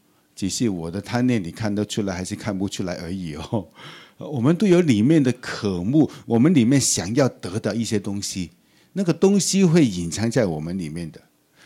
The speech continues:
所以保罗才说，呃，我们凡事都不能自夸，因为到最后末日的时候，呃，神来的时候，一切隐藏的事都要显明。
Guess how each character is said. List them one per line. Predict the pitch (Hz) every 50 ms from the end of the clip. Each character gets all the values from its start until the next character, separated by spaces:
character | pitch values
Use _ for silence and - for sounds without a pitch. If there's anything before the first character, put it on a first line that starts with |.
| _ _
所 | - - 208
以 | 208
保 | 147 - 117 101
罗 | 101 120 156
才 | 151 - 120 127
说， | 127 - 147 143 139 127 - - - -
呃， | - 110 104 101
我 | 98 107
们 | 101 110 139 160
凡 | 156 - 104 117 135
事 | 127 - 127 107
都 | - - 131 127
不 | - 135 120
能 | 104 98 104 110
自 | - - - 117 101
夸， | - - 117 107 101 -
因 | - 131 131
为 | 135 123 110
到 | 107 - - 123 113 104
最 | 95 - - 127 120
后 | 110 110 107 101
末 | 107 120 127 120 107 101
日 | 107 104
的 | 95 98 92
时 | - - 101
候， | 90 - - - _ -
呃， | 98 92 90 85 - _ - _ _ _ _
神 | - - - 107 110 127 143
来 | 131 107 113
的 | 113 120
时 | 110 - 113
候， | -
一 | 135 135
切 | - 139 117
隐 | 104 95 87 82 80
藏 | 73 87 92 98
的 | 101
事 | 98 - 107
都 | 90 - 101
要 | 95 87
显 | 87 - - 78 69
明。 | 71 73 71 73